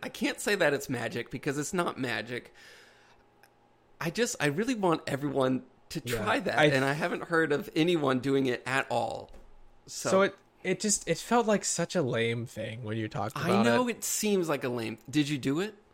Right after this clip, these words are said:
Speaker 2: No, but it's
Speaker 1: Come
Speaker 2: No, but, okay, hold on. All right, I'm just, I'm telling you right now how I'm going to, and how it no longer feels so lame to me. I, I'm confessing and coming clean here in that
Speaker 1: Okay.
Speaker 2: I actually,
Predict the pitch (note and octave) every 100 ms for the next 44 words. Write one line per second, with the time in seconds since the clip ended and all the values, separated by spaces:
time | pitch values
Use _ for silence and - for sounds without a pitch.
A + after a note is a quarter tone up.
0 | _ - D#3 D#3+ A2+ G#2+ B2+ D3 C#3+ -
1 | - D3+ - - _ - F4 E4 - -
2 | - - - G#3+ - G3 - A#3 G#3+ -
3 | G#3 F4+ G#3 B2+ E3 - G#3 D3+ C#3 E3+
4 | F3+ G3 - E3+ E3 - G#3+ G3 E3 D#3+
5 | F3 D3+ D#3+ D#3+ D3 C#3 B2 A#2+ A2+ D3
6 | E3+ B2+ A#2 A2 G#2+ A#2+ C#3 - - -
7 | - B2+ C3+ C3 B2+ C3 D3+ D#3+ D#3+ D#3
8 | D3 C3+ - C3 B2+ - B2 G#2+ A2 G#2+
9 | G#2+ G2+ C3 - - - - - - _
10 | _ B2+ C3 A#2+ - _ _ - - B2+
11 | G#2+ G#2 _ _ _ _ _ _ _ -
12 | C3+ D3+ C3+ C3 A#2 A2+ A#2+ C3 B2+ A#2
13 | - A2+ B2+ A2 G#2+ G#2+ G#2 G2+ - -
14 | C#3+ - B2+ C3 C#3+ C#3+ - D3 C3+